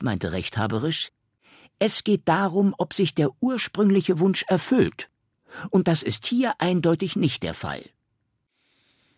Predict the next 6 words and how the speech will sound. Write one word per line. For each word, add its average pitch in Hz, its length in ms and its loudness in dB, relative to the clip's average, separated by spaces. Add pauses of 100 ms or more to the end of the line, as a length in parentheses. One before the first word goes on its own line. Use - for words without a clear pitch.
(120)
Herr 123 160 0
Lück 95 260 -2
verbiss - 440 -6
sich - 260 -8
eine 64 260 -10
Antwort. - 760 -16